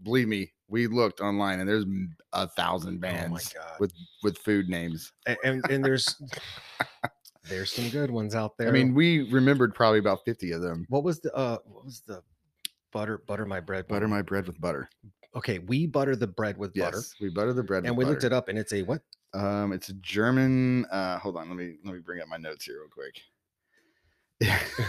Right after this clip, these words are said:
Speaker 1: It's a Ge-, oh, God, it's a German deathcore band.
Speaker 2: Okay, see, I,
Speaker 1: Um,
Speaker 2: I don't even really know what that means.
Speaker 1: They're actually, like,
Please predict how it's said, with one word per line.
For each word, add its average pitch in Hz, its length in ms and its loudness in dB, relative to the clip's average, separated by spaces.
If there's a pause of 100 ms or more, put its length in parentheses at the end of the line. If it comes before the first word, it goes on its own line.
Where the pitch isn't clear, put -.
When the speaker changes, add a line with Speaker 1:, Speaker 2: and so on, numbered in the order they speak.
(420)
Speaker 1:
It's 151 160 0
a 143 60 2
Ge-, 143 240 4 (720)
oh, 110 400 6
God, 98 240 4
it's 110 100 2
a 120 60 4
German 117 640 6
deathcore 95 680 4 (400)
band. 80 560 -2 (240)
Speaker 2:
Okay, 95 200 -6
see, 85 140 2
I, 82 180 4
Speaker 1:
Um, - 160 -2
Speaker 2:
I 117 40 4
don't 135 120 6
even 123 140 4
really 90 180 -4
know 85 80 -6
what 82 120 -6
that 85 140 -6
means. 92 340 -10 (320)
Speaker 1:
They're 113 300 8
actually, 117 300 8
like, 104 280 4